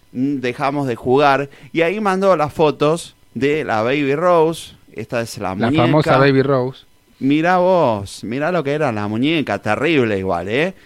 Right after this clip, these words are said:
Speaker 1: Eh, para los ochenta es
Speaker 2: Era un montón, era
Speaker 1: una
Speaker 2: un montón.
Speaker 1: locura,
Speaker 2: Tenía un
Speaker 1: una
Speaker 2: mini,
Speaker 1: locura.
Speaker 2: mini toca-, mini disco, ¿eh? ¿Cómo dijo?
Speaker 1: Y
Speaker 2: Mini.
Speaker 1: está la foto también, eh, del,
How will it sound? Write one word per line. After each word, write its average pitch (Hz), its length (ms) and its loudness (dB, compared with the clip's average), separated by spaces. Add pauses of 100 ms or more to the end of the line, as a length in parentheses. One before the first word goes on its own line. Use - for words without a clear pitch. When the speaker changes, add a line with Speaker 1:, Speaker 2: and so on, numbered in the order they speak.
(360)
Speaker 1:
Eh, 98 380 -4 (380)
para 107 280 -2
los 104 240 -4
ochenta 160 720 -2
es 107 160 -8
Speaker 2:
Era 135 220 2
un 117 60 0
montón, 113 600 2 (140)
era 139 240 2
Speaker 1:
una 127 40 2 (120)
Speaker 2:
un 104 60 -6
montón. 170 120 2
Speaker 1:
locura, 98 280 2
Speaker 2:
Tenía 151 240 -2
un 165 60 -2
Speaker 1:
una 147 140 -2
Speaker 2:
mini, 151 200 0
Speaker 1:
locura. 123 280 -2
Speaker 2:
mini 147 120 0
toca-, 131 340 -6
mini 151 180 -8
disco, 156 400 -10
¿eh? 156 120 -12
¿Cómo 147 160 -12
dijo? 165 200 -12
Speaker 1:
Y 165 60 -6
Speaker 2:
Mini. 160 80 0
Speaker 1:
está 180 360 0
la 147 140 0
foto 160 500 0
también, 160 520 -2 (580)
eh, 117 300 -2
del, 175 480 -2